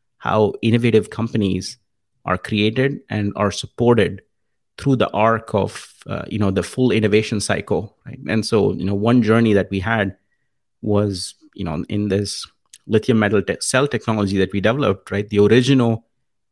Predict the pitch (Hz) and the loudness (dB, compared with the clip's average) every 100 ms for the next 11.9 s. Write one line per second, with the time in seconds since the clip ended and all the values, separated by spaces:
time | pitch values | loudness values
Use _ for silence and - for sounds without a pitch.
0 | _ _ _ 107 - 117 123 131 131 120 | _ _ _ -2 0 0 2 0 0 0
1 | 113 - 123 123 110 107 98 104 - 107 | 0 0 0 0 -2 -2 -2 -4 -2 -2
2 | 107 98 - 143 127 87 _ _ - - | -2 -6 -4 0 -2 -4 _ _ -14 -12
3 | 110 104 98 95 - _ _ _ _ _ | -8 -4 -2 -4 -8 _ _ _ _ _
4 | 104 92 90 110 113 104 110 120 113 104 | -4 -4 -2 0 2 4 4 2 0 -2
5 | 107 104 - 98 85 82 98 98 101 - | -2 -6 -6 -6 -4 -8 -4 -4 -4 -6
6 | 104 107 104 101 - - - - 123 123 | -2 0 2 -2 -4 -12 -10 0 2 2
7 | 131 123 120 113 110 107 110 113 - 117 | -2 -4 -6 -4 -4 -2 -4 -4 -2 0
8 | 110 107 104 104 - 101 98 92 95 98 | 4 4 4 0 -4 -4 -4 -4 -4 0
9 | 113 120 117 - _ _ _ _ 110 - | 2 2 0 -4 _ _ _ _ -10 -4
10 | 117 110 - 110 107 101 101 113 113 113 | -2 -2 -4 -4 -2 0 0 0 0 -2
11 | 104 98 110 104 107 - 104 107 104 | -2 -4 -4 -4 -6 -8 -4 -2 -2